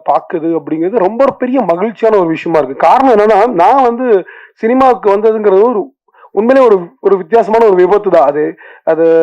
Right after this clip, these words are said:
ஒரு சூழ்நிலை காரணமாக நான் சினிமாக்குள்ள வந்தேன். வேற நானுடைய சோஷியல் ஒர்க்குங்கிற மாதிரியான விதங்கள்லயும் நாடகங்கள்லயும் தான் நான் வேலை பார்த்துட்டு இருந்தேன். ஆனா அது, அந்த வகையில எனக்கு வந்து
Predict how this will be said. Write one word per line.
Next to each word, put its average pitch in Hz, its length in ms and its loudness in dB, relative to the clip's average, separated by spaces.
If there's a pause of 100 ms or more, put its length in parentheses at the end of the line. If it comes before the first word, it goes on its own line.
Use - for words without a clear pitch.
(140)
ஒரு 170 160 -2
சூழ்நிலை 220 420 0
காரணமாக 196 480 0
நான் 226 260 0 (100)
சினிமாக்குள்ள 220 340 -2
வந்தேன். 165 260 -2
வேற 233 380 4
நானுடைய 190 760 2 (300)
சோஷியல் 285 360 0
ஒர்க்குங்கிற 226 420 0
மாதிரியான 202 380 2
விதங்கள்லயும் 185 800 -2
நாடகங்கள்லயும் 247 580 2
தான் 233 100 0
நான் 202 120 2
வேலை 202 160 2
பார்த்துட்டு 160 280 -2
இருந்தேன். 165 340 -4 (720)
ஆனா 233 220 2 (260)
அது, 214 240 2
அந்த 220 160 0
வகையில 302 280 2
எனக்கு 240 300 0
வந்து 262 200 -2